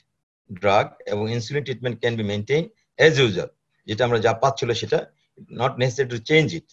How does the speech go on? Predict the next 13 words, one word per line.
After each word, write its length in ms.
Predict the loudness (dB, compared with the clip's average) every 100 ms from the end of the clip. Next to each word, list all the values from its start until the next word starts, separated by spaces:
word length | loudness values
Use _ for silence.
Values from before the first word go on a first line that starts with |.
| -4
change 140 | -4 -4
it, 60 | -10 -6
প্র-, 200 | 0 0 2
কোনো 120 | 0 4
প্রয়োজন 280 | 6 6 2 -8
নাই। 100 | -14 _ _ _ _ _ _ _ -8
কিন্তু 180 | -4 -2 2
কখনো 220 | 2 2 -2
যদি 100 | -2
repeat 260 | -2 -6 -8 -10 _ _ -8
symptom 300 | -4 -2 -2 -2
যদি 100 | -8 0
খারাপ 240 | 4 4